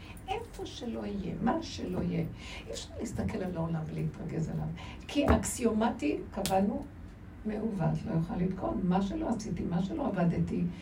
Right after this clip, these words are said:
כל המציאות שלי מסרתי, אליהו הנביא עבד איתנו הכל, הגענו לשורשים. גבוליות נוראה, והעולם מלא שקר, אז מה נעשה?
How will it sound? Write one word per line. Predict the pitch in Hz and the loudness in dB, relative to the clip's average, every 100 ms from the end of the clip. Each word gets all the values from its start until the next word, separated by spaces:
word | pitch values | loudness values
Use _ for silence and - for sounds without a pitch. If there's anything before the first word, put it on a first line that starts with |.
| - - - - | -12 -14 -14 -12
כל | - 240 254 | -4 -2 -2
המציאות | 294 233 247 208 | -4 -6 -4 -4
שלי | 202 226 | -2 -2
מסרתי, | 196 196 190 175 - 131 - - | 0 -2 -2 -4 -2 -2 -2 -4
אליהו | 95 98 110 | -4 -2 0
הנביא | - - 214 - - - - | 0 0 -2 -4 -6 -10 -2
עבד | 185 175 170 202 - | -2 -2 -2 -2 -4
איתנו | - 190 196 196 196 | -6 -4 -2 0 -2
הכל, | - 190 196 - - - - | -2 -2 -2 -8 -14 -14 -6
הגענו | 196 220 226 202 | -4 -2 -2 -2
לשורשים. | 190 - 185 180 - - 165 - - - | -4 -6 -6 -4 -4 -4 -4 -4 -8 -4
גבוליות | 196 196 247 247 262 320 370 254 | 2 2 2 0 2 2 0 0
נוראה, | 226 220 190 165 175 | 0 0 -2 -2 0
והעולם | 196 208 339 | 2 2 0
מלא | 392 427 - | -2 -4 -6
שקר, | - 427 480 - 466 269 | -10 -10 -10 -6 -2 2
אז | 226 | 4
מה | 381 | 6
נעשה? | 466 480 - 466 | 4 2 -2 -4